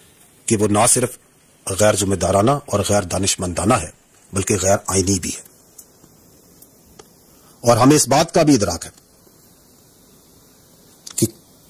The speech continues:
हो सकता है कि कुछ लोग ये ज़ाती हैसियत में कर रहे हों, बल्कि, लेकिन इसके पीछे कुछ ज़ाती और सियासी मकासद भी हैं।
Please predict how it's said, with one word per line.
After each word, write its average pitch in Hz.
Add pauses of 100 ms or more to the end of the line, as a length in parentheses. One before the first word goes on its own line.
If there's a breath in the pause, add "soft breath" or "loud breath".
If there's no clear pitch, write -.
हो 120
सकता -
है 87
कि -
कुछ 120
लोग 110
ये 110
ज़ाती 110
हैसियत 107
में 107
कर 101
रहे 98
हों, 110
बल्कि, 107
लेकिन 104
इसके 117
पीछे 117
कुछ - (540 soft breath)
ज़ाती 110
और 113
सियासी 113
मकासद 101
भी 92
हैं। -